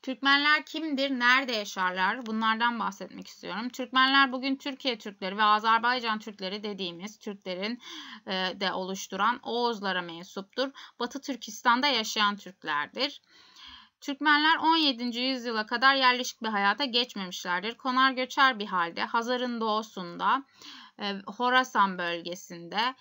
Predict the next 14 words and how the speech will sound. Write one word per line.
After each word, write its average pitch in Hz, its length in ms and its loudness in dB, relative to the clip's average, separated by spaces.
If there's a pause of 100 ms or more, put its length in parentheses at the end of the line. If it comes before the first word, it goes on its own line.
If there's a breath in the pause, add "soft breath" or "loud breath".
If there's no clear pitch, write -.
(180 soft breath)
yaşamışlardır. 220 1160 0
On 277 180 2
sekizinci 254 540 -4
yüzyıldansa, 247 760 -2 (180)
e, 190 320 -4
itibarense, 247 960 2 (440 soft breath)
e, 202 460 -4
çevrelerindeki 254 1000 -2
hanlıkların, 226 1000 2
Afgan 226 340 2
emirliklerinin 196 840 -6 (380 loud breath)
baskılarına 220 640 2
maruz 175 380 -2
kalmışlardır. 160 840 -8